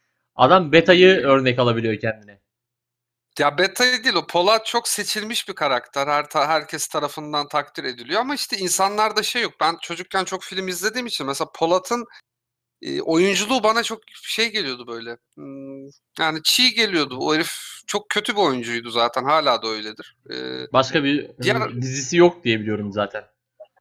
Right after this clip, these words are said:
Speaker 2: Eee, yok, evet, o, almıyorlar herhâlde başka diziye onu. <laughs> Ondan sonra yani etraftaki adamların zaten hani iyi oyunculuğundan ötürü popüler olmuş bir diziydi ve yani baktığın zaman bir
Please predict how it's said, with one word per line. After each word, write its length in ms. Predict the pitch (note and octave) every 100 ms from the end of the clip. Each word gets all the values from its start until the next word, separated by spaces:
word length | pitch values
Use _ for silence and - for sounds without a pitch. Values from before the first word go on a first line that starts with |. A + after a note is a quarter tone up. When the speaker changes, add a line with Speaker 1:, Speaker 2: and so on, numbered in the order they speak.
| _ -
Speaker 2:
Eee, 80 | D#3+
yok, 260 | G3+ F3+
evet, 240 | E3+ D#3 -
o, 280 | - - -
almıyorlar 540 | E3 F3 D3+ A#2+ A#2
herhâlde 360 | A#2 A2+ A2+ A#2+
başka 340 | A#2+ - C3
diziye 260 | B2 B2 B2
onu. 180 | C#3+ G3
<laughs> 20 |
Ondan 460 | E3+ F3 - -
sonra 500 | F#3+ - G#3 G#3 A#3 A#3 - - - _ -
yani 220 | D#3+ F3+
etraftaki 600 | F3 F3 G#3 G#3 A3+ A#3+
adamların 540 | G#3+ G#3+ G#3+ A3+ A#3 A#3
zaten 420 | F#3+ D3+ C#3+ C3
hani 180 | C3 C3 C3+ B2 B2+ - -
iyi 160 | D#3+ D#3+
oyunculuğundan 720 | D#3+ D3+ C#3+ D3+ D3+ D3 D3+
ötürü 260 | C3+ - B2
popüler 360 | - A#2 B2 A#2+
olmuş 360 | A#2+ A#2 - B2
bir 80 |
diziydi 360 | B2 B2+ E3+ A3
ve 220 | A#3+ A3+ - _ _ _ _ _ _ _ -
yani 380 | C3 C#3 D3+ D3+
baktığın 440 | D3+ D#3 - A#3
zaman 440 | A3+ A3 A3+ A#3 G3 _ - _ _ _
bir 280 | - G#3+